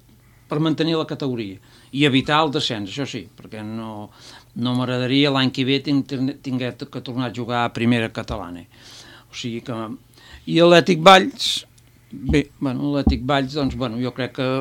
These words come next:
com ha dit el Xacho, jo crec que primer el Montblanc el veig molt fort, segon o tercer hi pot quedar, i llavors a la promoció, bueno, això llavors ja és com un,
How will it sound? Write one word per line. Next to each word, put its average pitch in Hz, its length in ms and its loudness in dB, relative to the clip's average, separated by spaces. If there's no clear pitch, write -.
com 123 100 2
ha 127 80 4
dit 123 160 0
el 113 80 -4
Xacho, 131 320 -2
jo 127 160 -4
crec 127 220 -6
que 135 160 -4
primer 143 540 4
el 139 100 2
Montblanc 135 560 4
el 117 80 -4
veig 127 160 -2
molt 127 240 0
fort, 147 340 -2
segon 147 320 2
o 139 80 2
tercer 151 240 -2
hi 143 80 2
pot 143 240 -2
quedar, 147 300 2
i 147 80 -2
llavors 135 400 2
a 139 80 0
la 139 160 0
promoció, 135 560 4
bueno, 127 300 2
això 120 180 -6
llavors 120 400 -4
ja 127 140 -4
és 120 100 -8
com 123 220 -4
un, 120 80 -2